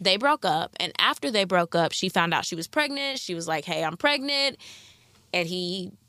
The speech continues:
didn't bat an eye, and he immediately was like, "No worries, we can figure out how to co-parent 'cause I wanna be a father to my son." He loved his son. On the naval base, he worked as a mechanic as well, and he worked on, like,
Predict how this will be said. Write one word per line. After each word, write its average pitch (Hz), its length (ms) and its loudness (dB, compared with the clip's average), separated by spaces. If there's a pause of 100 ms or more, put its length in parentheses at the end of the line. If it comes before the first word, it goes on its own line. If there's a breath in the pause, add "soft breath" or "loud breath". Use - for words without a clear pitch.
(500)
didn't 185 420 2 (120)
bat 185 240 6
an 196 80 -4
eye, 185 300 2
and 190 180 -2
he 196 160 0
immediately 185 420 0
was 180 140 -2
like, 175 240 2 (340)
"No 170 140 -2
worries, 165 480 -2
we 165 100 -4
can 180 140 -6
figure 170 220 0
out 170 120 2
how 170 100 0
to 170 80 0
co-parent 170 540 -2
'cause 180 200 -4
I 143 160 -2
wanna 165 180 -2
be 165 120 -2
a 160 60 -2
father 151 280 -4
to 185 100 -6
my 180 140 -2
son." 214 260 -2
He 185 140 -2
loved 214 500 4
his 175 140 -4
son. 120 440 -4 (160)
On 214 200 6
the 202 80 2
naval 254 360 4
base, 165 520 0
he 240 260 -6
worked 185 320 2
as 233 100 -2
a 294 60 0
mechanic 277 420 -2
as 302 160 2
well, 165 460 2 (300 loud breath)
and 226 140 2
he 254 220 -2
worked 208 460 2
on, 220 160 2
like, 196 160 2